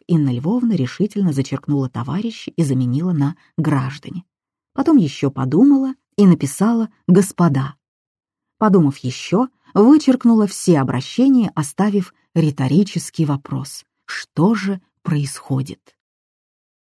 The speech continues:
Во время празднования дня рождения директора пансионата сотрудниками, среди которых присутствовали и любовница директора,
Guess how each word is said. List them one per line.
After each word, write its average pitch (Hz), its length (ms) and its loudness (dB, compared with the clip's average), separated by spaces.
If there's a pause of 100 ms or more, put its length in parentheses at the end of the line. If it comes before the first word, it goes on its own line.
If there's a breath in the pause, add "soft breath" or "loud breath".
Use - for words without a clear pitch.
(140)
Во 196 140 4
время 311 260 6
празднования 185 680 4
дня 156 220 4
рождения 139 540 0
директора 139 560 -2
пансионата 139 800 -4
сотрудниками, 220 1000 -4 (280)
среди 165 320 2
которых 160 420 -4
присутствовали 151 760 -2
и 202 200 2
любовница 139 720 0
директора, 160 580 -8